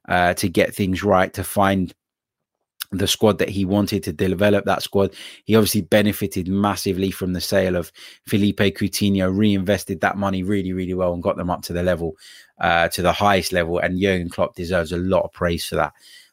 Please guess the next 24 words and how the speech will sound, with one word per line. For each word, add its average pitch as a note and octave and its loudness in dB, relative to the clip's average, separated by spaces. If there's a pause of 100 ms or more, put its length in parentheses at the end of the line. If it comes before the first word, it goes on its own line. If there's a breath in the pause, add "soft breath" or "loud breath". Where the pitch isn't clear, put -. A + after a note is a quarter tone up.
(160)
um, E2 0
as G2+ 0
did F#2+ 0
Liverpool F#2 0
as E2 -2
a F2 -6
football F2+ -2
club D#2+ -2
for - -6
giving F#2 2
him F2+ 0
the E2+ -4
time. F2 -4 (840)
But, F2+ 4 (120)
you G#2 4
know, F#2 4 (140)
you A2 4
cannot D#3 0
compare G#2+ 0
the F2 -2
models E2 -4
at E2 -2
City, A#2 0
United F2 -4